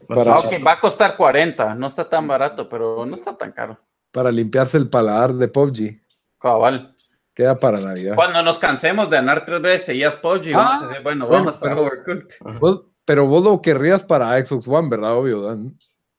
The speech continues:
Speaker 3: Eh, yo necesito mis
Speaker 1: Sí.
Speaker 3: trofeos. No, pero obviamente para Xbox One, sí, lo
Speaker 2: Ah,
Speaker 3: vamos
Speaker 2: entonces
Speaker 3: a
Speaker 2: ahí,
Speaker 3: comprar,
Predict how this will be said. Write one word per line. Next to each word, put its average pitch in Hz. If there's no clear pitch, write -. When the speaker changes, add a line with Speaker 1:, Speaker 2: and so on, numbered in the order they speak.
Speaker 3:
Eh, 117
yo 120
necesito 139
mis 135
Speaker 1:
Sí. 117
Speaker 3:
trofeos. 143
No, 196
pero 202
obviamente 160
para 113
Xbox -
One, 143
sí, 147
lo 135
Speaker 2:
Ah, 127
Speaker 3:
vamos 165
Speaker 2:
entonces 175
Speaker 3:
a 151
Speaker 2:
ahí, 165
Speaker 3:
comprar, -